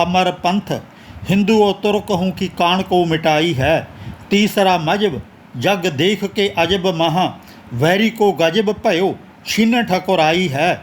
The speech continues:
ਧਰਮ ਸਥਾਪ ਦੇ ਕੋ, ਪਾਪਨ ਕੇ ਖਾਪ ਬੇ ਕੋ, ਗੁਰੂ ਜਾਪ ਬੇ ਕੋ, ਨਈ ਰੀਤ ਯੋਂ ਚਲਾਈ ਹੈ,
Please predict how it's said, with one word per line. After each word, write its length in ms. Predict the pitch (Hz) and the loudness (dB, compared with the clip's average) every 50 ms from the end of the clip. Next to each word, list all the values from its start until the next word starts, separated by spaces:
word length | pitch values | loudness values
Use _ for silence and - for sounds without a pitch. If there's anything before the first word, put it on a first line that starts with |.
| - - - - - - - - - | -8 -12 -12 -16 -20 -20 -14 -4 0
ਧਰਮ 400 | 196 170 147 147 170 175 170 165 | 2 2 2 2 0 0 -2 -2
ਸਥਾਪ 520 | 160 - 160 160 160 151 156 165 160 - | 0 -2 -2 0 2 2 2 2 0 -2
ਦੇ 200 | - 156 156 156 | -2 -2 -2 -2
ਕੋ, 340 | 156 - 180 202 220 208 175 - - - - - - | 0 0 2 2 2 2 0 -4 -12 -20 -20 -4 0
ਪਾਪਨ 440 | 180 185 190 185 - 196 185 185 180 | 0 0 0 0 -2 0 0 0 0
ਕੇ 180 | 180 185 170 | -2 -2 -4
ਖਾਪ 380 | 160 - - - 165 175 - 175 | -4 -4 -2 0 0 0 0 -2
ਬੇ 200 | 160 156 160 160 | -2 0 0 0
ਕੋ, 380 | 160 - 175 196 208 196 202 - - - - - - | 0 2 2 2 2 2 -2 -8 -16 -20 -16 -12 -10
ਗੁਰੂ 420 | 127 120 110 143 185 220 233 247 233 | -8 -4 0 2 2 4 4 2 2
ਜਾਪ 360 | 175 156 170 165 165 165 170 | 2 2 4 4 4 2 0
ਬੇ 200 | 151 131 143 147 | -2 -2 -4 -4
ਕੋ, 400 | 139 - 196 214 233 247 240 247 - - - - | -2 0 2 2 2 2 0 -4 -10 -16 -10 -6
ਨਈ 380 | 151 160 170 170 165 156 151 | -4 -2 0 0 0 0 0
ਰੀਤ 260 | 139 175 220 226 - | 0 0 0 0 -2
ਯੋਂ 220 | 190 151 143 139 135 | -4 -4 -2 -2 -4
ਚਲਾਈ 540 | 131 - 131 123 123 131 143 151 156 143 151 | -2 -2 0 0 2 2 2 2 0 0 0
ਹੈ, 300 | 156 175 196 185 - | 0 -2 -2 -4 -8